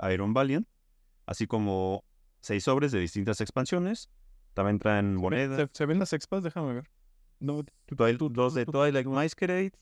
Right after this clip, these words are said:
Speaker 1: dos de Temporal Forces y dos de Obsidian Flames. No me gusta que vengan de Obsidian Flames.
Speaker 2: Obsidian también es lo que no me gusta, pero
Speaker 1: Es el, digo, o sea, tú ya lo tienes, pero en realidad a mí es el set que menos me gusta de todo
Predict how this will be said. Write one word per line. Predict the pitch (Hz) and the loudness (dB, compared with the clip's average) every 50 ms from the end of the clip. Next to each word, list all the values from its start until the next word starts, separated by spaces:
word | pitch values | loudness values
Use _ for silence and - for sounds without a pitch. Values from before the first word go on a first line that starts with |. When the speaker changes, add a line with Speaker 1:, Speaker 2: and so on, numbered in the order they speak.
| _ - - | _ -10 -8
Speaker 1:
dos | 117 107 117 120 | 0 2 2 2
de | 131 113 | 2 0
Temporal | 135 123 120 131 120 104 101 - | -2 -2 0 4 2 2 2 2
Forces | - 123 143 147 160 170 175 196 - - | 0 0 0 0 2 0 0 -2 -2 -2
y | - 110 101 | 0 0 2
dos | 92 107 104 | 4 2 2
de | 107 101 | 2 0
Obsidian | 95 - 107 101 95 92 90 | 0 0 0 2 2 0 0
Flames. | - 87 87 90 - - - - _ _ _ _ _ _ _ - - - _ - - _ _ - _ _ _ - | -2 -4 -4 -4 -8 -14 -16 -16 _ _ _ _ _ _ _ -20 -20 -20 _ -20 -20 _ _ -20 _ _ _ -4
No | 131 175 | 0 2
me | 196 160 | 2 2
gusta | 139 147 - 165 | 2 2 0 0
que | 139 110 | 0 0
vengan | 98 107 123 123 104 | 0 2 0 0 -2
de | 87 | -4
Obsidian | - - - 107 107 107 101 92 | -6 -6 -2 -2 0 0 -2 -4
Flames. | 87 80 - 101 - | -6 -10 -12 -10 -6
Speaker 2:
Obsidian | - 139 - - 180 196 190 160 | -6 -4 0 2 2 2 2 2
también | 143 143 147 151 | 0 2 2 2
es | 156 151 | 2 0
lo | 151 135 | 0 -2
que | - 123 | 0 -2
no | 131 | -2
me | 135 139 | 0 0
gusta, | 135 151 - 226 190 | -2 -2 -2 -4 -4
pero | - 147 110 117 | -2 -2 -2 -2
Speaker 1:
Es | 120 123 127 | -2 -2 -2
el, | 135 139 143 131 117 107 101 101 - | -4 -2 -2 0 -2 -2 -2 -2 -4
digo, | - 123 135 110 113 | -2 0 0 2 2
o | 117 | 0
sea, | 104 123 120 | 0 0 -2
tú | - 135 139 | 0 -2 0
ya | 139 147 | 0 0
lo | 147 117 | 0 0
tienes, | - 127 147 - | -2 -4 -4 -2
pero | - 107 95 98 101 98 110 | -2 -2 0 0 0 0 0
en | 107 | 0
realidad | 113 113 113 120 127 139 | 0 2 2 2 2 2
a | 147 | 2
mí | 143 143 143 143 | 2 2 2 2
es | 143 139 - - | 0 0 0 0
el | 131 117 110 101 92 - | 0 2 0 -2 -4 -2
set | - 110 - | -2 -2 0
que | - 123 | 2 2
menos | 117 113 117 107 | 2 2 2 2
me | 104 92 | 2 0
gusta | 90 90 90 - 107 101 90 | 0 -2 -2 0 0 0 0
de | 87 82 | 0 -2
todo | - 98 90 90 90 87 87 85 - | -2 -2 -2 -2 -2 -4 -6 -6 -10